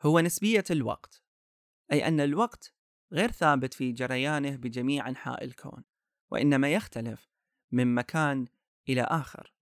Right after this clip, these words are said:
فاليوم في مكان ربما يساوي مئة عام في مكان آخر. المبدأ الثاني والأهم هو أن في كل القصص لو تلاحظون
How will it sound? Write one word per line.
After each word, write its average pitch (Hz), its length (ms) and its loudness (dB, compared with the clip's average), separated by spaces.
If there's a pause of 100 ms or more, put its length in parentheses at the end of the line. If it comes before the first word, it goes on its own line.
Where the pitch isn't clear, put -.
(600)
فاليوم 170 340 6
في 190 120 0
مكان 180 560 -2
ربما 151 400 0
يساوي 147 500 0
مئة 151 360 -2
عام 131 400 0
في - 140 -12
مكان 123 420 -8
آخر. - 420 -6 (300)
المبدأ 202 400 2
الثاني 139 400 -2
والأهم 135 540 -2 (400)
هو - 140 2
أن 170 280 0
في 156 180 -4
كل 269 340 2
القصص 151 640 -2 (120)
لو 147 180 -2
تلاحظون 170 680 0